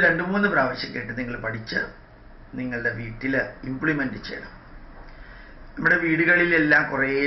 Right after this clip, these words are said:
ചടങ്ങുകൾ നമ്മൾ ചെയ്യുമ്പോ ആ ചടങ്ങുകളും ചിലപ്പോ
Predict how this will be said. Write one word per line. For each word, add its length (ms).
ചടങ്ങുകൾ 600
നമ്മൾ 180
ചെയ്യുമ്പോ 440
ആ 40
ചടങ്ങുകളും 680
ചിലപ്പോ 340